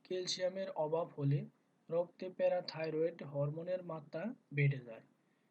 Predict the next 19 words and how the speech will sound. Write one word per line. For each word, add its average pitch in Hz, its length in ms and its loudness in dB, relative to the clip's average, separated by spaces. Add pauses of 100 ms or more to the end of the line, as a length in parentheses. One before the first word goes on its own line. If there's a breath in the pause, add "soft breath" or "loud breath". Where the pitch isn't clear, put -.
(300 soft breath)
এটি 202 460 0 (260)
একই 208 400 0
সাথে 170 340 -4 (200)
রক্তে 190 520 0 (480)
অ্যাক্টিভ 185 420 2 (100)
ভিটামিন 170 500 -2
ডি 175 340 -6
এর 156 160 -2
মাত্রা 160 360 -8
বাড়িয়ে 127 400 -4
দেয়। 117 240 -18 (480)
এই 180 160 0
প্যারাথাইরয়েড 180 840 2
হরমোন 151 520 0 (300 loud breath)
এবং 151 360 -4
ভিটামিন 160 540 2
ডি 143 300 -2 (440)
ফ্যাট 175 300 -6
সেলগুলোতে 175 800 -6